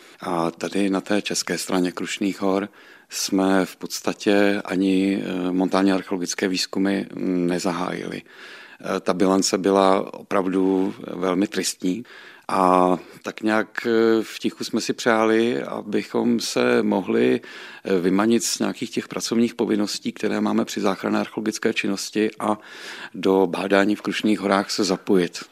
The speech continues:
A to zapojit právě v oblasti hornictví, protože dejme tomu, že středověké sklářství bylo dobře pokryto, eh, dlouholetou prací paní doktorky Černé, ale to hornictví opravdu na mapě našeho poznání chybělo.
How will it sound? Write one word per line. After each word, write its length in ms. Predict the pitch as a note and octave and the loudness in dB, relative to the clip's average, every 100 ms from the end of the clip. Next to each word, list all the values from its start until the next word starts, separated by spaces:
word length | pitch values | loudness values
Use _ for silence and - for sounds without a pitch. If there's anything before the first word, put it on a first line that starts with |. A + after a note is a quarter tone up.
| - | -12
A 180 | F#2 F#2 | -8 -8
to 320 | - - G2+ | -6 -2 0
zapojit 580 | G2 F#2+ - G#2+ A2 G#2+ | 0 -2 0 4 4 2
právě 420 | - G2 A2+ G#2+ | -2 -2 0 0
v 100 | - | 0
oblasti 380 | G2 G2+ - B2 | -4 -4 0 0
hornictví, 680 | G2+ G2 G2+ - G2+ F2+ - - - - - _ - | 2 2 0 0 -2 -2 -6 -18 -20 -20 -20 _ -12
protože 420 | - - F#2 G#2+ | -10 -4 2 4
dejme 240 | F#2+ F#2 | 4 2
tomu, 260 | G2 G2+ G#2 | 4 4 6
že 120 | F#2+ | 4
středověké 500 | A2+ - F#2 G2 G#2+ | 0 -2 -4 -2 -2
sklářství 540 | G2+ - F2+ - G#2 F#2+ | -4 -4 -4 -6 -6 -4
bylo 220 | F#2 F#2+ | -2 -2
dobře 240 | F#2+ - | -2 -4
pokryto, 520 | G2 F#2+ G#2 G2+ G#2 - - - - | -4 -4 -4 0 0 -2 -10 -14 -6
eh, 220 | G2 F#2 | -2 2
dlouholetou 440 | F2+ F2 F#2+ A2 | 2 2 2 2
prací 340 | - F#2 - G2+ | 2 0 0 -2
paní 200 | G2+ G2+ | 0 0
doktorky 380 | F#2 G#2 - | 0 -6 -6
Černé, 420 | A2 G2+ F#2+ F2+ - | -4 -2 0 -2 -6
ale 180 | - F2+ | -6 -4
to 160 | E2+ F#2+ | -2 0
hornictví 600 | F#2 G2 G2 - G2 - - - | 2 2 0 -2 -4 -4 -12 -20
opravdu 580 | - - F#2+ F2+ F#2 F#2+ | -12 -2 0 2 4 4
na 100 | F#2+ | 2
mapě 400 | F#2+ F#2+ - G#2 F#2+ | 2 2 2 0 -2
našeho 300 | - - G#2+ | -6 0 0
poznání 600 | F2+ G2+ G#2+ G2 G2 G2 | 2 0 2 2 2 0
chybělo. 440 | G#2 F2 D#2+ F2 | -2 -4 -2 -2